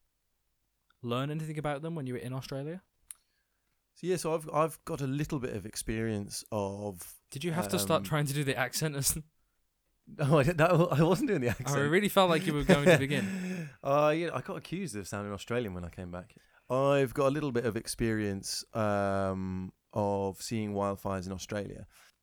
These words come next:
Speaker 2: particularly in Victoria. I lived there for about, uh, just over a year in Melbourne, and I remember particularly driving back from the Great Ocean Road towards Melbourne, and it's this huge flat plain,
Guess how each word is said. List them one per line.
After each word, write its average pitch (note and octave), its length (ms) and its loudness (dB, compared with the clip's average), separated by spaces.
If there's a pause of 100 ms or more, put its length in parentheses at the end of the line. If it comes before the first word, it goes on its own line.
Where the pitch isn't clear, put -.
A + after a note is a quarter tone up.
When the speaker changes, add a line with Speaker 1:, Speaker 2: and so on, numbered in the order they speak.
(380)
Speaker 2:
particularly G#2+ 720 -2
in G2 140 -4
Victoria. F#2+ 460 -4
I F#2 100 -6
lived G2 260 -10
there G2+ 140 -10
for G2+ 160 -10
about, F#2+ 560 -8
uh, G1+ 400 -14 (520)
just - 180 -16
over F#2 160 -10
a F2+ 60 -8
year F#2 260 -8
in F#2 180 -8
Melbourne, G2 340 -4 (480)
and F#2+ 140 -2
I G2 80 2
remember G#2 340 0
particularly G2 800 -6 (400)
driving A2 480 0
back G2+ 400 -4
from G2 480 -4
the F#2+ 80 -6
Great G#2+ 260 0
Ocean G2+ 320 -4
Road F#2+ 460 -2
towards F#2+ 400 -8
Melbourne, F#2+ 380 -6
and F2 100 -14
it's - 140 -18
this - 300 -14
huge D#3+ 340 6
flat G2 320 -10
plain, G#2 480 -6